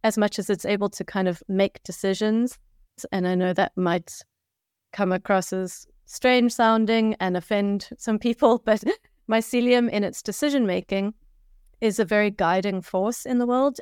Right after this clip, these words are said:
and it's, it's quite, quite literally responsible for me going on this mushroom tour. Um, and they have become an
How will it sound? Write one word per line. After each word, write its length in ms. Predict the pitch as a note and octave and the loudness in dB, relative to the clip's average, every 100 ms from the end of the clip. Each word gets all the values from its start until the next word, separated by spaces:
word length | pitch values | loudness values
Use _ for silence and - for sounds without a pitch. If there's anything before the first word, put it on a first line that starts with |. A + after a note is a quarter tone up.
| G#3 | -2
and 120 | G3+ | -2
it's, 240 | G#3 - - _ _ - | -4 -10 -20 _ _ -12
it's 100 | - | -8
quite, 280 | - C4 - _ _ _ | 2 2 2 _ _ _
quite 220 | - C4 | 2 2
literally 420 | G#3 G#3+ - A3 G3+ | 2 0 2 2 2
responsible 680 | F#3+ - G3 F#3+ G3+ F#3 F3 | 0 0 0 0 -2 -2 -2
for 160 | G3 | -2
me 160 | F#3 F3+ | -2 -2
going 280 | F3+ F3 F3+ | -2 0 0
on 120 | E3 | -2
this 160 | F3 | -4
mushroom 400 | G3+ G#3 - F#3+ | -4 -4 -4 -4
tour. 420 | F#3+ G3 F#3 F3 G3 _ _ _ _ - | -4 -2 0 0 -4 _ _ _ _ -2
Um, 480 | F3 F3 F3 F3+ - _ _ - | 2 2 0 -4 -8 _ _ -4
and 400 | G3 F#3 F#3 F3 - | 0 2 0 -4 -4
they 340 | G#3+ G3 F#3+ F#3+ | 0 2 2 -2
have 240 | F#3 G3 | -4 -6
become 320 | - F3 F#3+ | -6 -6 -4
an 80 | F#3 | -4